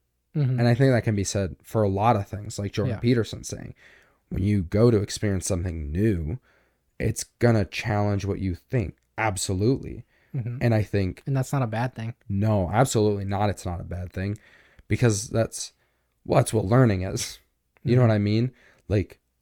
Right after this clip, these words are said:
Speaker 2: that's the whole process of learning. We touch fire because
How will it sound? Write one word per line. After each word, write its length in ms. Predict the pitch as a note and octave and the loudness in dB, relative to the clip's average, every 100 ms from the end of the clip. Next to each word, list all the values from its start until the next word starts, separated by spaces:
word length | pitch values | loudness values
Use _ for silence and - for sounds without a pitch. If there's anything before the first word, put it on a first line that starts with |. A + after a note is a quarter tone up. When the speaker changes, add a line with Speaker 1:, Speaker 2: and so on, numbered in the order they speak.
| - | -4
Speaker 2:
that's 220 | G2 - | -2 2
the 80 | G#2+ | 2
whole 120 | G#2 | 2
process 420 | - G#2 - F#2+ | 0 -2 -2 -4
of 120 | G2+ F#2 | -4 -2
learning. 380 | G#2+ G2 F#2 - _ _ _ | 0 -2 -4 -14 _ _ _
We 140 | - A2+ | -2 -2
touch 360 | - A#2+ - - | 0 0 0 -2
fire 360 | G#2 A2 F#2+ | 2 4 4
because 520 | F#2+ F#2 G#2+ F#2 - | 0 -2 0 -2 -4